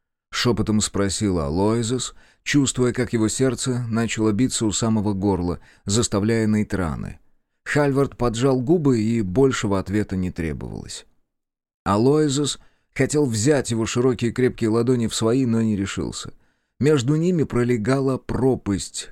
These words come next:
длиною в шаг из семи лет, пережитых ужасов и поисков друг друга. Теперь, когда они сидели рядом, этот шаг казался милей. Мастер получил достаточно информации за годы инкурсии и борьбы с ней,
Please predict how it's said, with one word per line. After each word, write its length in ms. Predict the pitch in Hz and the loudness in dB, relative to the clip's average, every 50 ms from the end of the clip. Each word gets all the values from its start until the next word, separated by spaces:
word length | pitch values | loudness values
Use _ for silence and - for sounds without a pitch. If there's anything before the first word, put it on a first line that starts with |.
| - - | -12 -6
длиною 880 | 87 98 107 117 120 117 117 117 120 131 135 135 131 135 139 131 143 - _ _ _ _ _ _ | -2 0 2 2 2 2 0 0 0 0 0 -2 -2 -4 -6 -8 -10 -14 _ _ _ _ _ _
в 80 | - | -6
шаг 520 | - - - - - 120 113 - - - - _ | -4 -2 -2 0 -2 -2 -4 -6 -12 -20 -8 _
из 200 | 127 117 104 - | -4 -2 -2 -4
семи 340 | - - 113 113 113 113 | -4 -2 0 0 2 2
лет, 560 | 110 107 110 113 104 90 - _ - - - - - - _ _ _ _ _ _ _ - | 2 2 2 2 0 0 -4 _ -12 -14 -14 -14 -16 -20 _ _ _ _ _ _ _ 2
пережитых 680 | 143 156 156 139 123 113 120 101 - 117 104 - - | 2 4 4 4 2 0 0 -2 -2 -4 -4 -2 0
ужасов 580 | 139 147 131 110 120 110 - - 110 92 - 110 | 0 2 2 2 0 0 0 -2 -2 -2 0 0
и 80 | 110 | 0
поисков 560 | 107 - - 123 123 117 101 - - 113 107 95 | 0 2 4 4 4 4 2 0 -2 -2 0 0
друг 220 | 104 110 110 107 | 0 0 0 0
друга. 380 | 92 104 107 101 80 69 73 - - _ _ _ _ _ _ _ _ _ _ _ | 0 0 0 0 -2 -4 -8 -10 -14 _ _ _ _ _ _ _ _ _ _ _
Теперь, 360 | - 110 101 101 117 113 - | -2 0 2 2 0 0 0
когда 320 | - 110 101 101 104 104 | -2 -2 -2 0 0 0
они 180 | 104 104 107 98 | 0 0 -2 -2
сидели 380 | - 104 98 87 101 92 95 | -2 -2 -2 0 0 0 0
рядом, 420 | 95 92 110 113 101 107 92 - - - _ _ _ _ _ | 0 0 0 -2 -2 -4 -6 -8 -10 -14 _ _ _ _ _
этот 260 | - 101 98 101 - | -6 -4 -4 -4 -4
шаг 300 | - - - 120 113 - | -4 -4 -2 -2 -4 -4
казался 680 | _ - 98 87 80 95 95 90 78 - - - 64 - - - - _ _ | _ -6 -6 -4 -4 -4 -4 -4 -6 -8 -8 -10 -10 -12 -14 -18 -20 _ _
милей. 540 | - 92 95 95 82 69 58 50 50 - - - _ _ _ _ _ _ _ _ _ _ _ _ _ _ _ _ _ | -4 -2 -2 -2 -2 -4 -6 -10 -12 -14 -18 -20 _ _ _ _ _ _ _ _ _ _ _ _ _ _ _ _ _
Мастер 440 | - 113 147 170 160 - - 151 120 | 0 2 2 2 0 2 2 0 2
получил 420 | - 131 135 139 131 - 160 151 | 2 2 2 2 2 2 2 2
достаточно 600 | 131 127 131 131 - 143 135 - 104 - - 110 | 4 2 2 2 0 -2 -2 -2 -2 -2 -2 0
информации 640 | 110 110 95 - 104 113 127 139 135 - - 123 110 | -2 0 0 -2 -2 -2 -2 -2 -4 -2 -2 -2 -2
за 160 | 98 98 110 | 0 0 -2
годы 300 | 104 104 113 107 98 101 | 0 0 0 0 2 2
инкурсии 500 | 98 101 98 - 139 143 135 - - 120 | 0 0 -2 -2 -2 -2 -2 -2 -2 -2
и 40 | 113 | -2
борьбы 360 | 92 98 92 92 98 123 139 | 0 0 0 0 0 0 -2
с 100 | 139 - | -2 -4
ней, 200 | 151 151 - - | -6 -8 -8 -10